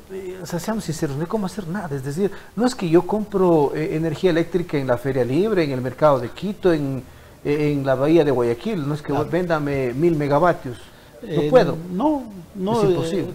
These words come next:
Speaker 2: depende
Speaker 1: No
Speaker 2: de,
Speaker 1: se puede
Speaker 2: de,
Speaker 1: solucionar con
Speaker 2: claro,
Speaker 1: decretos.
Speaker 2: depende de la disponibilidad que, que tenga, en este caso, por ejemplo, Colombia, ¿no? Y, y Colombia, obviamente, también, como cualquier em-, empresa, eh, busca vender, eh,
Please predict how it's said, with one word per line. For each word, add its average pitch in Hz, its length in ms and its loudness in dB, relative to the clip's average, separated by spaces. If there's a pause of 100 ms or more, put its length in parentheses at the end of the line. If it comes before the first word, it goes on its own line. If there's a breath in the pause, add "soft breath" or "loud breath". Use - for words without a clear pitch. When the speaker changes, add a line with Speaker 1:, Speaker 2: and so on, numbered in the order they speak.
Speaker 2:
depende 214 340 2
Speaker 1:
No 202 60 2
Speaker 2:
de, 170 60 2
Speaker 1:
se 190 80 -2
puede 202 160 2
Speaker 2:
de, 156 60 -2
Speaker 1:
solucionar 185 360 -2
con 247 80 0
Speaker 2:
claro, - 80 0
Speaker 1:
decretos. 180 380 -4 (140)
Speaker 2:
depende 180 500 2
de 190 160 2
la 151 100 4
disponibilidad 190 880 0
que, 165 200 -6
que 143 100 -8
tenga, 185 340 -2
en 160 120 2
este 151 200 -4
caso, 185 300 -2
por 180 160 -6
ejemplo, 175 460 -4
Colombia, 185 480 0
¿no? 185 180 -4 (500 loud breath)
Y, 156 300 -10
y 156 60 -6
Colombia, 190 500 2
obviamente, 170 560 -2
también, 143 640 -6 (280)
como 113 180 -12 (120)
cualquier 123 360 -8
em-, 127 240 -10
empresa, 143 680 -6 (360 loud breath)
eh, 127 340 -8 (300 loud breath)
busca 143 680 -2
vender, 160 460 0 (480 loud breath)
eh, 120 360 -4